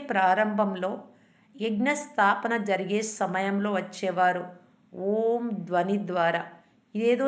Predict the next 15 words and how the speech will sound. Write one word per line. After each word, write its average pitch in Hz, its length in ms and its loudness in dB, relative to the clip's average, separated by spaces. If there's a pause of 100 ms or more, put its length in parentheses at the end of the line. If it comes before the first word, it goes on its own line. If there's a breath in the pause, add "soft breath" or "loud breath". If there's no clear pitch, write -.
శాంతినిచ్చే 214 840 -2
స్థానము 208 720 0
అని 208 220 0
భావించారో, 180 920 -2 (720 soft breath)
అలా 190 260 4 (220)
ఈ 226 80 -4 (120)
కుంభమేళాలో 190 880 2 (240)
శాంతిని 208 680 -2 (100)
అందరూ 190 360 -2
అనుభవం 202 440 0
చేయాలి. 165 500 -2 (640 soft breath)
మేళాలో 269 680 2
వచ్చే 208 500 -2
వారి 214 380 0 (100)
మూడే 220 420 0